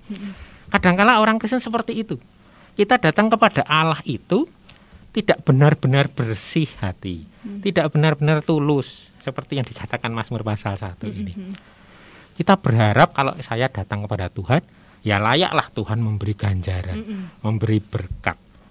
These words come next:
Speaker 2: memberi
Speaker 1: Sukacita.
Speaker 2: sukacita. Materi-materi ya
Speaker 1: Mm-mm.
Speaker 2: dicukupi. Ya. Ada perasaan seperti itu. Dan ini juga yang ada di dalam perasaan si pemazmur ini.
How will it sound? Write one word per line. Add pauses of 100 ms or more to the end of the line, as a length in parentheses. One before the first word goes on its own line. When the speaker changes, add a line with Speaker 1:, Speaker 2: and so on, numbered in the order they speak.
(360)
Speaker 2:
memberi
Speaker 1:
Sukacita.
Speaker 2:
sukacita. (760)
Materi-materi
ya
Speaker 1:
Mm-mm.
Speaker 2:
dicukupi. (300)
Ya. (480)
Ada
perasaan
seperti
itu. (460)
Dan
ini
juga
yang
ada
di
dalam
perasaan
si
pemazmur
ini.